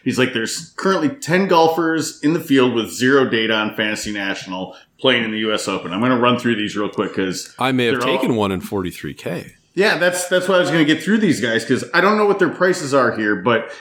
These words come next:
Speaker 1: if any of these guys interest you, you can go, like, check out their prices while we're building our lineups, and you may wanna add one or not.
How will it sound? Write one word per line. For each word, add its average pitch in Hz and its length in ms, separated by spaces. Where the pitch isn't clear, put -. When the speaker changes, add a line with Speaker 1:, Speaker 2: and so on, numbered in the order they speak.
Speaker 1:
if 120 100
any 139 160
of 143 80
these 143 180
guys 139 280
interest 139 420
you, 120 80
you 113 200
can 113 180
go, 117 180
like, 110 260
check 113 280
out 113 140
their 110 100
prices 110 680
while 117 400
we're 110 160
building 110 260
our 110 160
lineups, 95 600
and 101 100
you 98 80
may 95 180
wanna 90 320
add 104 280
one 80 300
or 123 200
not. 151 420